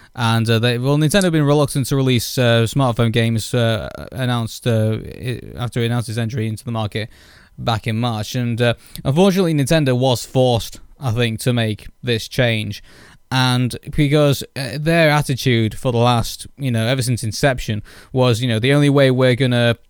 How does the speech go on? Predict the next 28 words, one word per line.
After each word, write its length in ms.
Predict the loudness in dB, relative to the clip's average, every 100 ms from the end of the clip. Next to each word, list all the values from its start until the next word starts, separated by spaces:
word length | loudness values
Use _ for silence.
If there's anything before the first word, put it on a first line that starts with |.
| _
you 200 | -4 -2
know, 360 | 0 0 -2 -4
the 420 | -10 -10 -2 0
only 180 | 0 0
time 280 | 0 0 0
we're 120 | -2
gonna 300 | 0 -2 -2
stop 240 | -2 -2
making 240 | 0 -2 -2
consoles 400 | -2 0 -2 -2
is 100 | -4
when 140 | -2
we 80 | -2
start, 260 | -2 -4
when 120 | -4 -4
we 60 |
start 200 | -4 -4
drop, 160 | -2 -4 -4
was 140 | -4
when 120 | -2 -2
we're 60 |
gonna 160 | -2 -2
drop 200 | -2 -2
out 100 | -2
of 60 |
the 80 | -4
business 360 | -2 -2 -2 -4
entirely. 680 | -4 -4 0 0 -2 -4